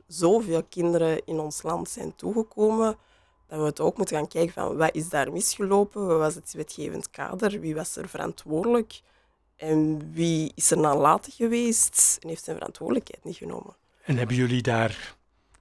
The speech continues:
Speaker 2: lijnen al? Zien jullie perspectieven van, volgens ons, eh, gaat de verantwoordelijkheid in die richting? Of, of zijn dat de grote problemen die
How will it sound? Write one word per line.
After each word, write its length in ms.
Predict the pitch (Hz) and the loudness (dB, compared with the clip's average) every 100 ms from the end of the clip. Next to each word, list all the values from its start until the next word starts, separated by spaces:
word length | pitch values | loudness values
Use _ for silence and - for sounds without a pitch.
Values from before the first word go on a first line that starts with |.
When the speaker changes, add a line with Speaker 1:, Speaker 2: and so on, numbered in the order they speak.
| _ - | _ -2
Speaker 2:
lijnen 680 | 127 107 120 143 160 180 | 0 4 4 6 6 4
al? 360 | - 160 170 170 | 4 6 6 4
Zien 340 | 156 113 139 131 | 2 4 4 6
jullie 240 | 135 131 | 4 2
perspectieven 760 | - 131 - 123 - 147 151 | 2 -2 0 -2 2 2 2
van, 240 | 147 135 117 | 4 4 4
volgens 340 | 131 113 104 | 2 4 4
ons, 360 | 131 131 - - - - - _ - | 4 4 2 0 -4 -20 -20 _ 2
eh, 300 | 151 127 113 | 4 4 4
gaat 640 | 113 101 135 117 - - | 0 2 2 2 -2 0
de 80 | 139 | 2
verantwoordelijkheid 760 | 120 123 135 135 117 - 113 | 2 2 4 4 4 2 2
in 80 | 120 | 2
die 160 | 107 127 | 4 4
richting? 400 | 127 - 151 127 | 4 2 4 4
Of, 420 | 117 - - - - | 4 0 -12 -6 0
of 120 | - | 4
zijn 200 | 156 127 | 4 6
dat 180 | 139 - | 4 4
de 80 | |
grote 360 | 120 120 135 - | 2 4 4 2
problemen 500 | - 143 123 131 135 | 0 2 4 4 4
die 160 | 127 | 4